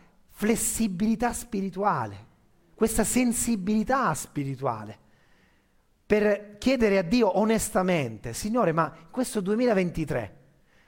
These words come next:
quali sono i tuoi progetti per la nostra vita, per la nostra famiglia, per la nostra comunità? Signore, dove vuoi che arriviamo durante quest'anno? Quali sono le tappe che tu hai già stabilito per la nostra Chiesa?"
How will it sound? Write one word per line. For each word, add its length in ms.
quali 260
sono 240
i 60
tuoi 140
progetti 680
per 440
la 80
nostra 340
vita, 460
per 260
la 100
nostra 240
famiglia, 520
per 400
la 100
nostra 320
comunità? 540
Signore, 400
dove 220
vuoi 320
che 160
arriviamo 720
durante 420
quest'anno? 480
Quali 220
sono 240
le 120
tappe 560
che 160
tu 100
hai 120
già 160
stabilito 760
per 140
la 120
nostra 400
Chiesa?" 580